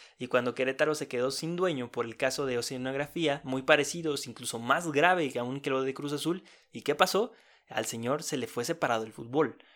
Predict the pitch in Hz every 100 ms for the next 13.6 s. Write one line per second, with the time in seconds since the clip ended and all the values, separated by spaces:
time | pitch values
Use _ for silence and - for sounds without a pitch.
0 | _ - 123 120 127 139 - _ _ 131
1 | 143 185 202 202 151 127 160 160 131 131
2 | 143 135 117 113 135 165 165 156 - 147
3 | 120 - 113 110 - 131 170 180 170 131
4 | 120 - - 143 - 175 - 120 175 190
5 | 123 - - _ 131 120 127 117 - 143
6 | 151 147 175 139 120 120 - - 127 165
7 | 151 _ _ - 123 123 151 160 151 -
8 | 165 156 113 _ _ _ 131 127 147 170
9 | 156 156 151 165 _ - 117 120 _ -
10 | 110 113 131 131 135 - 127 131 - 113
11 | 110 - 117 113 120 180 156 110 _ _
12 | - - - 117 113 110 - 208 143 -
13 | 156 175 143 - 113 113